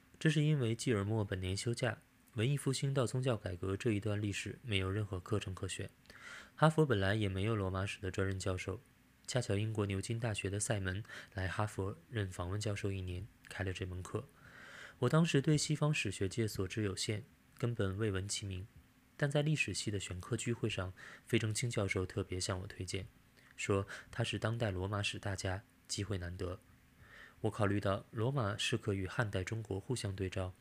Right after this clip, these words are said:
以凸显东西两大统一帝国之异同所在，当下便接受了费正清的提议。后来我读了他的名著《罗马革命》及其他论文，再加上听了一学期的讲授，对他的渊博和深思都有了比较亲切的认识，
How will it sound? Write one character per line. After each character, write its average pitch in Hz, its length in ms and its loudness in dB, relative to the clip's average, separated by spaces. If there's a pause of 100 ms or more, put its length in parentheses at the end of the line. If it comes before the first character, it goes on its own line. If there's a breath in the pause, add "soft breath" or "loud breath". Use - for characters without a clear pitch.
(160)
以 101 100 -6
凸 110 160 -2
显 92 220 -4
东 110 120 -2
西 120 200 0
两 95 180 -4
大 95 160 -4
统 95 220 -6
一 104 80 -2
帝 104 140 -4
国 98 200 -4
之 120 180 -6
异 131 140 -4
同 98 180 -6
所 95 200 -6
在， 95 240 -4 (400 loud breath)
当 98 120 0
下 95 300 -2
便 95 180 -2
接 110 140 0
受 104 180 2
了 92 100 0
费 101 140 0
正 95 160 -2
清 101 160 -4
的 101 80 -2
提 - 220 -10
议。 95 220 -4 (800 loud breath)
后 117 160 2
来 101 240 4 (240 loud breath)
我 110 80 2
读 107 180 2
了 123 80 4
他 120 140 0
的 117 80 2
名 98 200 -4
著 117 140 -2 (180)
《罗 98 160 -2
马 98 140 -2
革 92 200 -4
命》 110 200 -2 (260 loud breath)
及 98 220 -2
其 - 180 -4
他 113 160 0
论 110 180 0
文， 95 200 -6 (320)
再 139 140 0
加 139 180 2
上 110 240 0 (180 loud breath)
听 123 160 -2
了 117 80 2
一 123 100 -2
学 - 200 -4
期 - 140 0
的 113 100 2
讲 90 200 -6
授， 107 240 -2 (440 loud breath)
对 107 100 0
他 98 140 -2
的 95 80 0
渊 104 200 0
博 98 160 -4
和 90 120 -6
深 117 240 -2
思 117 280 -2 (220 loud breath)
都 95 140 -2
有 92 120 -2
了 92 80 -4
比 98 140 -8
较 90 160 -6
亲 104 220 -2
切 101 160 -2
的 95 80 -2
认 95 160 0
识， 95 260 -6